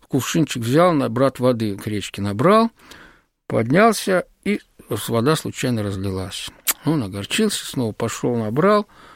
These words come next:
опять поставил, и чё-то поставил, косо она опять взяла и разлилась. Ну, он уже так сильно, конечно, напрягся, думает: «Ну что ж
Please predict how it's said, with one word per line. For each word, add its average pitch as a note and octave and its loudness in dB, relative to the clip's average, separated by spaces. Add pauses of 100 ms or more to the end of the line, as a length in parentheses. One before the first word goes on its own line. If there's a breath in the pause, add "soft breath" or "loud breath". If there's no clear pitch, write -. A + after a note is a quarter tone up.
(160 soft breath)
опять A2 -2
поставил, G3 2
и D3+ -2
чё-то - -10
поставил, C#3+ 2
косо E3 -2
она G#2 -8
опять G2+ -6
взяла B2+ 0
и G#2+ 0
разлилась. F#2+ -8 (580 soft breath)
Ну, G#2 -4
он A#2 -4
уже B2 -4
так A2+ -4
сильно, F#2+ -4
конечно, G2+ -8
напрягся, C3+ 0
думает: G#2 -8
«Ну G#2 -10
что A2+ -10
ж - -8